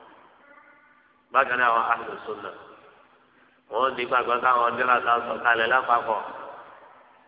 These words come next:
Àti pé Al-Qur'an Al-Karim, èyí tó lọ́wọ́ sọ kalẹ̀ fún Ànábì sallallahu alaihi wasallam, òun ló lọ́lá ju gbogbo wọn lọ. Ó sì fi pa gbogbo ìdájọ́ wọn rẹ́.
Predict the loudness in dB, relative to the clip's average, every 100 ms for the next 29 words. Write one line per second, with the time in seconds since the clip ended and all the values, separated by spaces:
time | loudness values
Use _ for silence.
0 | -20 _ _ _ 0 2 4 4 4 2
1 | 4 4 2 -4 -2 -2 -2 -6 -10 -16
2 | -20 -20 -20 -20 -20 -20 _ _ _ -6
3 | -4 0 2 4 2 0 2 4 4 4
4 | 2 2 -2 -6 -4 -2 -2 0 0 0
5 | 2 0 0 -4 -6 -4 2 2 2 -4
6 | -12 -14 -16 -20 -20 -18 -6 -2 2 2
7 | 4 4 4 2 -2 -4 0 2 4 2
8 | 0 -8 -12 -16 -18 -20 -20 -20 -20 -20
9 | _ _ _ _ _ 0 0 0 -6 -6
10 | 2 2 2 -2 -2 0 0 2 2 4
11 | 4 2